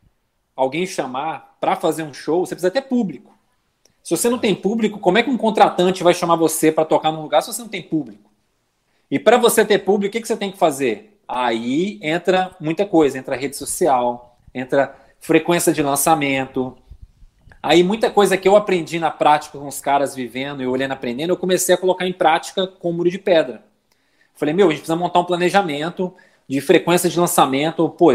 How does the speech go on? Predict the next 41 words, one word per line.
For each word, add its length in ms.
lançou 340
já 120
tem 140
mais 240
de 80
dois 260
anos 260
o, 100
o 340
último 340
álbum 220
de 80
vocês, 420
tem 120
que 80
lançar 260
single, 640
vamos 260
começar 320
a 20
sequência 520
de 100
postagem 600
nas 140
redes 140
sociais. 340
Comecei 320
a 40
arrumar, 680
começamos 320
a 20
fazer 180
muita 220
coisa, 260
muita 220
coisa, 280
as 100
coisas 160
começaram 280
a 40
acontecer. 600